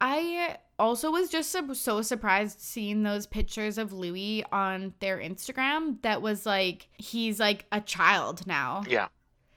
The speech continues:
Speaker 1: Like, I feel like we saw him as a baby, like, a baby baby, and then it was like, "Oh my God, he's, like, a toddler."
Speaker 2: Mm-hmm.
Speaker 1: Do you think that the Kensington fam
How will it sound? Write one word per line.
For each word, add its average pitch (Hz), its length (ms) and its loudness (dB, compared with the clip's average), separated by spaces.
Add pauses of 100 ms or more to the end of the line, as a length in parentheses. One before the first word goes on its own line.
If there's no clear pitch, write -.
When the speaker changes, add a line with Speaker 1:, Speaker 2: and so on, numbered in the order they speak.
(120)
Speaker 1:
Like, 220 160 -2
I 233 80 2
feel 226 200 0
like 220 180 0
we 220 200 0
saw 202 280 6
him 202 100 2
as 185 200 2
a 202 60 -2
baby, 226 760 -2 (240)
like, 214 200 -4
a 208 60 -2
baby 190 520 -2
baby, 262 480 0
and 214 140 2
then 208 100 0
it 196 60 -2
was 196 120 -4
like, 190 180 -2
"Oh - 60 -2
my 214 140 0
God, 180 260 2
he's, 196 200 -10
like, 175 300 -4 (640)
a - 40 -4
toddler." 190 600 -2
Speaker 2:
Mm-hmm. 202 180 -10 (760)
Speaker 1:
Do 277 80 0
you 285 140 4
think 277 400 -2
that 320 420 2 (360)
the 226 300 0
Kensington 220 880 -2
fam 190 800 0